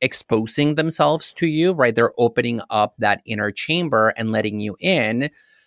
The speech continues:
But then it gives you confidence that maybe you can do the same in relation to them.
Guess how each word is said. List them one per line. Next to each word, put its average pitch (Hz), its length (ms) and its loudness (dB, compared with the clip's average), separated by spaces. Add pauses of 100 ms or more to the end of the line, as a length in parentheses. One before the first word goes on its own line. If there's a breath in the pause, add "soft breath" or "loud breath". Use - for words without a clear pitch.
(120)
But 143 240 2
then 214 360 6
it 147 120 2
gives 135 360 0
you 254 180 2
confidence 107 680 -8
that 120 220 0
maybe 147 340 2
you 131 240 0
can 117 260 -2
do 113 140 0
the 113 140 0
same 104 480 -2 (100)
in 117 120 -4
relation 101 580 -4
to 160 220 2
them. 80 340 -2